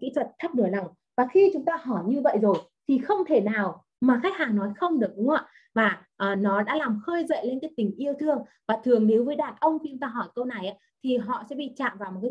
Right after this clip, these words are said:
tử huyệt. Ngoài cái tử huyệt tình yêu thương ấy, thì họ bị đánh vào cái tôi. Mình là một thằng đàn ông mà chẳng lẽ mình không thể mua tặng cho vợ mình một món quà, đúng, đúng không? Thì không nói về kinh doanh thì chúng ta đưa nó sang một góc nhìn là một món quà tặng cho vợ mình thôi. Thì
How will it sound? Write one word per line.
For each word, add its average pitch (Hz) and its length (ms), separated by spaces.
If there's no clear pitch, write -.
tử 214 220
huyệt. 196 160
Ngoài 247 300
cái 269 160
tử 247 120
huyệt 202 220
tình 214 160
yêu 262 160
thương 294 200
ấy, 285 160
thì 269 120
họ 226 200
bị - 140
đánh 226 240
vào 285 340
cái 226 240
tôi. 370 300
Mình 277 240
là 254 100
một 247 120
thằng 233 140
đàn 233 120
ông 339 180
mà 262 140
chẳng 185 80
lẽ 190 100
mình 269 180
không 311 200
thể 170 80
mua 233 260
tặng 262 200
cho 233 100
vợ - 180
mình 175 180
một 170 100
món 170 160
quà, 233 220
đúng, 233 120
đúng 254 120
không? 311 160
Thì 240 280
không 349 220
nói 247 140
về 285 180
kinh 277 140
doanh 277 180
thì 208 120
chúng 202 120
ta 240 140
đưa 285 200
nó 247 120
sang 262 240
một - 100
góc 269 120
nhìn 226 220
là 202 80
một 190 140
món 190 180
quà 233 220
tặng - 200
cho 254 140
vợ 233 200
mình 190 180
thôi. 220 180
Thì 202 300